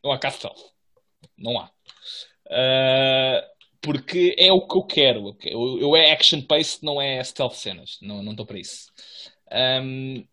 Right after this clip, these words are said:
e, e depois tinha o reverso da medalha, que foi o, o, o Witcher um, que teve, que era, tinha bom feedback de história. Eu tentei, instalei o jogo, comecei a jogar e fiz Alt F quatro porque não dava.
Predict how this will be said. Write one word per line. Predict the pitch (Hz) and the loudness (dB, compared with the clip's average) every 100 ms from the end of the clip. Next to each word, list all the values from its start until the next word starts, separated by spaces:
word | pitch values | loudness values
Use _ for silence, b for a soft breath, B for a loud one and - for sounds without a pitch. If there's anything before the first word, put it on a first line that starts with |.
| _ _ | _ _
e, | 139 160 165 165 165 156 | -12 -8 -8 -8 -8 -10
e | |
depois | 135 185 | -2 -2
tinha | - 180 | -2 -4
o | |
reverso | 165 170 170 - | -2 -2 -2 -4
da | |
medalha, | 175 165 165 170 | -2 2 2 0
que | - | -6
foi | - 120 | -4 -2
o, | 113 | -2
o, | 113 95 120 117 98 120 120 | -6 -8 -8 -8 -8 -10 -8
o | 120 | -4
Witcher | 123 - 123 | 0 0 0
um, | 123 160 _ | -6 -10 _
que | - 117 | -8 -8
teve, | 120 120 113 113 113 110 - _ _ _ _ _ _ _ - | -6 -6 -6 -8 -10 -10 -14 _ _ _ _ _ _ _ -2
que | 143 | 2
era, | 127 123 120 117 104 - 98 - _ _ _ _ _ _ _ _ _ | 4 4 2 0 -2 -6 -8 -12 _ _ _ _ _ _ _ _ _
tinha | 156 143 | -6 -4
bom | 123 135 | -2 -6
feedback | - 127 127 120 | -8 -6 -4 -2
de | - | -4
história. | - 127 135 160 190 B B B _ | -4 -2 -4 -6 -14 B B B _
Eu | 151 147 | -6 -4
tentei, | 139 127 120 110 135 - _ _ - | -4 -2 -2 0 -4 -8 _ _ -10
instalei | 120 - 110 | -8 -8 -10
o | 107 | -8
jogo, | 139 170 208 - - _ _ - | -2 0 0 -4 -20 _ _ -16
comecei | 123 - 110 | -12 -8 -6
a | 110 | -4
jogar | - 147 165 175 185 - _ - | 0 2 2 0 -4 -14 _ -18
e | 123 | -10
fiz | 143 131 | -8 -6
Alt | 131 | -6
F | 135 - | -6 -6
quatro | - 127 - | -4 -4 -6
porque | - 120 - | -20 -20 -10
não | 127 | -8
dava. | 113 - - _ | -8 -10 -18 _